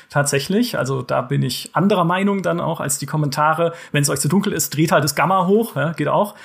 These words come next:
Ähm, und ich werd das auch weiterspielen, glaub ich, wenn's wieder rauskommt. Trotz meiner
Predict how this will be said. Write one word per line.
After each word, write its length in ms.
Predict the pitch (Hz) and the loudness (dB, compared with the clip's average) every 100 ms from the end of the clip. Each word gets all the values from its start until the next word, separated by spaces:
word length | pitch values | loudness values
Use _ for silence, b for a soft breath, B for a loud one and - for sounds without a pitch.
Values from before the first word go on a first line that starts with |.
| B B B _ _ - | B B B _ _ -6
Ähm, 540 | 160 139 139 143 147 151 | 0 2 2 2 -2 -2
und 160 | - 156 | 2 2
ich 200 | 139 - | 2 0
werd 180 | 123 120 | -4 -2
das 160 | 147 | -2
auch 220 | 196 170 160 | 0 -2 0
weiterspielen, 760 | 214 254 311 - 220 226 233 | 0 0 -6 -2 0 0 -2
glaub 260 | 214 214 220 | 0 0 0
ich, 200 | 240 - _ - | -6 -8 _ -16
wenn's 680 | 202 175 196 233 247 - - | -12 -2 2 2 0 -4 -6
wieder 340 | 208 208 240 233 233 | -6 0 0 0 0
rauskommt. 1000 | 262 302 - - - 202 127 - - _ _ - | -2 -2 -6 -8 0 0 0 -4 -18 _ _ -4
Trotz 360 | - - - | -2 0 0
meiner 320 | 208 208 214 | 0 0 -2